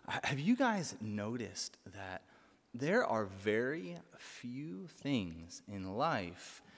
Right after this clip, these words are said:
that can compare to the ability of stories to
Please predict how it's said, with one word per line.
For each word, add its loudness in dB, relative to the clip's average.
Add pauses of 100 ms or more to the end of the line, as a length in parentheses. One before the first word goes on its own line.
(240)
that 4
can 0
compare 0
to 0 (240)
the 2
ability 6
of 0
stories 0
to -2